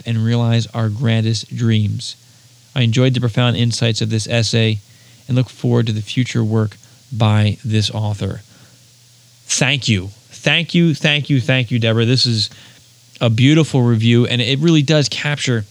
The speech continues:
I, you know, I, this thought's been going through my head lately over the past week. What am I doing? Why am I doing this?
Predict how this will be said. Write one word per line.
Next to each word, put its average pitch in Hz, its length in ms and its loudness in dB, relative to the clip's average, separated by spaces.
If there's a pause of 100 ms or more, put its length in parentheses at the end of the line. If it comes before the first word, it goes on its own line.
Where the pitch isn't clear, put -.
(960)
I, 127 60 -6
you 135 120 -4
know, 131 80 -2
I, 123 220 -10
this 143 220 2
thought's 165 200 -4
been 147 120 -2
going 139 160 2
through 131 120 -4
my 120 100 0
head 127 180 0
lately 117 320 0
over 117 120 -4
the 117 80 -4
past 120 300 -2
week. 127 240 2 (1500)
What 165 140 0
am 180 80 2
I 151 100 2
doing? 107 260 4
Why 123 180 4
am 127 100 2
I 113 80 2
doing 101 300 2
this? 95 320 -2